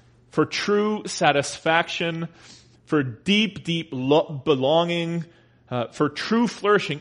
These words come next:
if it's disconnected from God? All of these things are interconnected, and at the very minimum, if you sin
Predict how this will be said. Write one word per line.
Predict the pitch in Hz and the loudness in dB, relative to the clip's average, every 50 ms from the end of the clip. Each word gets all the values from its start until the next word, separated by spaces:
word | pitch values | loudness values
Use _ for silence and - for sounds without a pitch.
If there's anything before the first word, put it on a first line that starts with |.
| - | -6
if | - 214 - 190 | -6 0 0 0
it's | 165 139 - | 0 -2 -6
disconnected | - - 240 240 - - - - 208 190 190 190 190 - 190 180 | -6 -2 -2 -2 -2 -2 -4 -4 -2 0 0 -2 0 0 -2 -2
from | - - 185 175 | -2 -4 -6 -4
God? | 165 190 202 226 202 127 98 92 - - _ _ _ _ _ _ _ _ _ _ _ _ _ _ _ _ _ _ _ - _ - - - - - - - - - - - - - - - - - - - - - - - - - - - - _ _ | -4 -2 -2 -2 -2 -4 -6 -10 -16 -20 _ _ _ _ _ _ _ _ _ _ _ _ _ _ _ _ _ _ _ -20 _ -20 -20 -20 -20 -20 -20 -20 -20 -20 -20 -20 -20 -20 -20 -20 -20 -20 -20 -20 -20 -20 -20 -20 -20 -20 -20 -20 -20 _ _
All | - 175 196 220 226 226 233 220 | 2 4 6 6 8 6 6 4
of | 185 196 160 | 2 0 -2
these | 180 190 180 170 - | -4 -4 -4 -6 -6
things | - - 185 185 185 175 151 | -4 -2 -2 0 0 0 0
are | 156 143 135 | -2 -2 -2
interconnected, | - 165 170 160 - 165 160 - 170 143 151 156 - 139 135 - | -4 -6 -6 -4 -4 -4 -4 -2 -2 -2 -2 0 0 -2 -2 0
and | 160 165 151 131 - - - - | -2 -2 -2 -4 -8 -16 -8 0
at | - 190 185 | 0 0 0
the | - 180 | 0 0
very | 143 175 185 185 185 175 | 0 2 4 4 4 4
minimum, | 165 143 143 147 151 175 196 220 202 175 143 120 113 117 - | 2 -2 -6 -2 -2 0 0 0 0 0 -2 -4 -4 -6 -8
if | - 151 - - | -10 -10 -8 -8
you | 139 127 | -8 -8
sin | - - - - - 180 185 202 208 208 | -8 -8 -10 -2 2 4 4 4 4 0